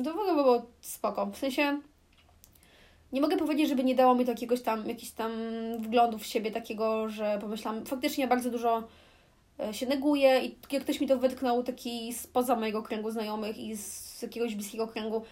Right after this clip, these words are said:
to faktycznie się okazało, że ja bardzo siebie umniejszam. I no i to jest prawda, w sensie jesteśmy też w-, jako kobiety, mm, czy jestem jedną kobietą, żeby nie było, znaczy, nieważne. You know what I mean?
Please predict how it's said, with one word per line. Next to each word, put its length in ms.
to 60
faktycznie 380
się 120
okazało, 280
że 80
ja 80
bardzo 280
siebie 220
umniejszam. 420
I 80
no 60
i 20
to 60
jest 100
prawda, 280
w 40
sensie 360
jesteśmy 220
też 100
w-, 220
jako 220
kobiety, 460
mm, 1120
czy 80
jestem 160
jedną 160
kobietą, 340
żeby 120
nie 100
było, 160
znaczy, 260
nieważne. 440
You 60
know 120
what 180
I 40
mean? 220